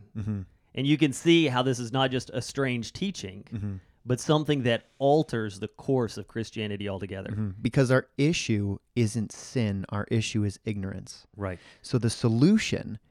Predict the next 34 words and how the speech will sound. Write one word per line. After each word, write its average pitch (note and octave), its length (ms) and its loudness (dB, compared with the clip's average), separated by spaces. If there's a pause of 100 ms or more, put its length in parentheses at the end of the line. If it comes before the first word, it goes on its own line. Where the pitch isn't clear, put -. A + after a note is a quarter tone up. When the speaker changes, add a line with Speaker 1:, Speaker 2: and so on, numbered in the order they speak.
Speaker 1:
is A2 160 0
not B2+ 200 2
forgiveness A#2 680 2
or A2 80 0
redemption. G#2 600 -2
The G2+ 80 -2
solution G#2 840 0
is G2+ 400 -2
enlightenment, G2 920 -6
illumination. G#2+ 1000 -2
Speaker 2:
According A2 400 -2
to F#2+ 60 -10
the F#2 80 -10
Gnostics. - 360 -18
Speaker 1:
Accord-, D3 460 12
yeah, A#2+ 100 8
sorry, A2 280 6
yeah, B2 180 6
according A#2 380 0
to A#2+ 80 2
the A2 80 2
Gnostics, G#2 400 -2
yes. A2+ 340 0
<laughs> - 100 4
Somebody's F#3 240 12
gonna, G3+ 160 12
like, F#3 200 12
cut D#3 260 10
out, D3+ 220 12
like, C#3 220 8
ten C#3 280 8
seconds D3 480 6
of C3 140 8
me C3 300 10